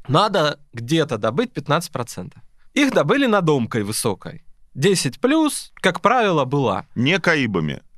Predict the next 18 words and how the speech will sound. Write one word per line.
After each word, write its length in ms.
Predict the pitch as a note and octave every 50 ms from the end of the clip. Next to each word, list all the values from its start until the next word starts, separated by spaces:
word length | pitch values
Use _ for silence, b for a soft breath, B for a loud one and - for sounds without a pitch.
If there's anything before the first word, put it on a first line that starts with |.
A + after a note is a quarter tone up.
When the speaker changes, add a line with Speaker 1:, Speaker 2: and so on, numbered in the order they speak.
| - -
Speaker 1:
М. 80 | F2+ F#2+
Speaker 2:
Бумагой, 720 | - A2+ A#2 C3+ D3+ F3+ A3 B3 A3 B3 B3+ B3+ A#3+ A3+ - -
ящиками, 580 | A#2 D3 F3 G3 - - F3+ - - C#3 C3
которые 420 | A#2 - A2 G#2 C#3 C3 A#2+ G#2 G2+
носили 640 | A2 A2 A2 - - D3 D3 D3 C3+ A#2 G#2+ - - - _
как 200 | - - A2 A2
Speaker 1:
Да. 140 | C3 B2 G#2
Speaker 2:
бы 80 | G2 F2
по 160 | - - G2
домам. 320 | F#2 F#2 E2+ D#2+ C#2+ C2+ - B B B B B B B B B B B
Speaker 1:
Ящики 480 | - C#3 A#3+ C4+ C4+ - F#3+ E3+ E3+ D3
пошли, 560 | C#3+ C#3 B2 - - - D#3 G3 C4 C#4+ C#4
всё. 500 | - - - - F3 E3 C3+ - - - - -
А 220 | - B2+ C3+ C#3
в 120 | C3 C#3 F3
итоге 380 | F3 - A3+ A3+ F#3 D3 C#3 B2+
как 160 | - - C#3+
бы 260 | C#3 C3+ C3+ C3+ C#3